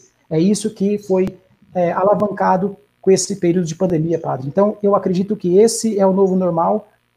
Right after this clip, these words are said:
a partir deste momento. Nós temos saudades, meus alunos têm saudade do convívio social.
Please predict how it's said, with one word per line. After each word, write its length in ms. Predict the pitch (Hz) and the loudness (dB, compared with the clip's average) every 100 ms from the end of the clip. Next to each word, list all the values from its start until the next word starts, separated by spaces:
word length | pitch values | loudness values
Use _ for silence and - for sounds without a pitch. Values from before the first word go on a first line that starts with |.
| _ _ | _ _
a 100 | 170 | -4
partir 320 | 190 185 202 | -2 -2 -2
deste 260 | 170 165 180 | -2 -2 -2
momento. 380 | 151 160 165 170 | -2 -2 -4 -4
Nós 220 | 180 180 | -4 -2
temos 260 | 196 190 | -2 -2
saudades, 560 | - 226 185 165 151 139 | 0 0 2 0 0 -2
meus 180 | 170 180 | -2 -2
alunos 460 | 175 202 226 226 | 0 0 0 -2
têm 160 | - 196 | -6 -6
saudade 640 | - 226 175 170 180 196 196 _ - | -4 -4 0 2 0 -4 -8 _ -10
do 140 | 175 | -8
convívio 380 | 185 170 180 175 | -4 -2 -2 -6
social. 580 | - - - 160 143 | -8 -8 -2 -2 -2